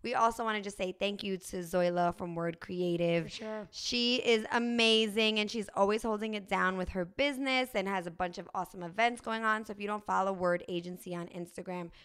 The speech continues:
Speaker 2: Check
Speaker 1: make
Speaker 2: 'em
Speaker 1: sure you do
Speaker 2: out.
Speaker 1: because she's really just one of those women who's all about, like, women supporting women and, like,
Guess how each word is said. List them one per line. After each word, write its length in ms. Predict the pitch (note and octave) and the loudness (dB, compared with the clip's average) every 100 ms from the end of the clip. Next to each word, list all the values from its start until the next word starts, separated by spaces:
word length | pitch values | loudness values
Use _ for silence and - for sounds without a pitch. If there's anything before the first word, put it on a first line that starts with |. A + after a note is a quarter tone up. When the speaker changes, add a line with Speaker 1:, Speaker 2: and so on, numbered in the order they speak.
| - | -14
Speaker 2:
Check 120 | A#3 | -4
Speaker 1:
make 120 | B3 | -2
Speaker 2:
'em 60 | A#3+ | 0
Speaker 1:
sure 80 | G#3 | 0
you 260 | G3+ G#3 G3+ | 2 0 0
do 40 | A#3+ | -2
Speaker 2:
out. 60 | |
Speaker 1:
because 380 | F3+ G#3+ G3 F3 - - _ | -4 -2 -2 -4 -14 -20 _
she's 320 | - D#4 D4+ | -6 -4 -4
really 380 | A#3 B3 C4 C#4+ | 0 4 4 2
just 240 | B3 A#3 - | -2 -6 -4
one 120 | G#3 | -4
of 60 | |
those 140 | G3+ F3+ | -2 -4
women 160 | G3 | -6
who's 160 | G3+ F#3 | -8 -2
all 120 | F#3 | -2
about, 200 | F#3 F#3 | 0 -2
like, 120 | F#3+ E3+ | -2 -4
women 300 | E3+ F3 F3 | -6 -8 -10
supporting 400 | F3+ F#3 E3+ E3 | -10 -6 -6 -4
women 260 | D#3+ F3 | -6 -6
and, 140 | G#3 G3 | -6 -6
like, 160 | E3+ | -8